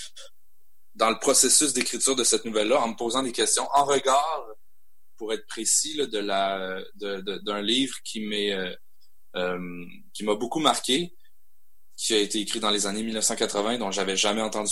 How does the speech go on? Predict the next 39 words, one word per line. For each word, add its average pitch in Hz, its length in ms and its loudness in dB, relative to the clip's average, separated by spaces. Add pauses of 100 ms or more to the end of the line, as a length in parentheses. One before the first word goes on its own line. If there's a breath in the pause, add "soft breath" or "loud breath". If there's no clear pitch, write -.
parler 104 340 4
avant 101 220 2
l'année, 101 460 -4
euh, 98 180 -2
avant 101 120 -4
l'année, 101 200 -6 (140)
bon, 101 180 2
peut-être, 127 400 4
là, 127 180 0
puis 104 240 -4
peut-être 107 220 -2
que 127 80 -2
j'en 113 120 -2
avais 107 120 0
entendu 107 300 0
parler, 104 240 2
puis 104 120 -6
je 101 120 -2
l'ai, 98 280 -8
je 101 120 -4
l'ai 104 160 -4
oublié, 104 340 -6 (100)
mais 127 80 -8
ça - 140 4
s'appelle 110 480 2 (220)
Écrire 123 280 4
dans 117 120 6
la 101 100 6
maison 107 280 -2
du 113 200 -4
père 113 340 4 (600)
de 98 140 -4
Patricia 104 520 0
Smart. 110 380 0 (720 loud breath)
C'est - 160 -6
un 101 80 -2
essai 117 320 6
sur, 101 340 4
euh, 92 460 0